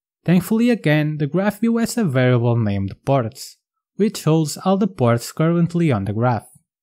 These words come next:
However, because this is a uQuery state, we'll have to use its for each method instead of the old for each loop we were using. And the element that will be here will be a port. Now this code will run for every port,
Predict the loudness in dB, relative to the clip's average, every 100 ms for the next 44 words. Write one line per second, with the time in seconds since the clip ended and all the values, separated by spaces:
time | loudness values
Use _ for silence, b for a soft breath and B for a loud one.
0 | _ _ _ -2 4 4 4 2 2 0
1 | 2 2 2 0 0 -2 0 0 4 4
2 | 2 0 2 2 0 -4 -2 0 -2 -8
3 | -6 2 4 4 2 2 4 4 4 0
4 | -2 -2 0 0 -2 0 2 0 0 0
5 | -2 -6 -2 -2 0 0 0 -2 0 2
6 | 4 2 0 0 2 2 -2 -4 0 0
7 | -2 -4 0 2 2 0 0 0 -2 -6
8 | -8 -12 _ _ _ _ -4 0 4 4
9 | 4 4 2 2 0 0 -2 0 -2 0
10 | -2 0 0 0 0 -2 -4 -2 -2 -2
11 | -14 -20 _ _ _ _ _ _ _ 2
12 | 4 6 4 2 2 4 2 0 2 4
13 | 4 4 2 2 2 2 0 -4 -4 0
14 | 0 0 -6 -20